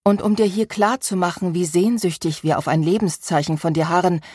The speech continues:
es würde einer sechs, ja bald sieben Jahre entbehrten Liebkosung gleichen,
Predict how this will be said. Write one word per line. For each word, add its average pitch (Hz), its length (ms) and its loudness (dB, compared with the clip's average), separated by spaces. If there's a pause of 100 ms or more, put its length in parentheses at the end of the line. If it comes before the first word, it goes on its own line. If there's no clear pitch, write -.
(380)
es - 160 -2
würde 170 220 2
einer 156 220 2
sechs, - 520 -2
ja 160 220 2
bald 156 240 -2
sieben 208 300 -2
Jahre 160 340 0
entbehrten 170 460 0
Liebkosung 190 560 -2
gleichen, 165 440 2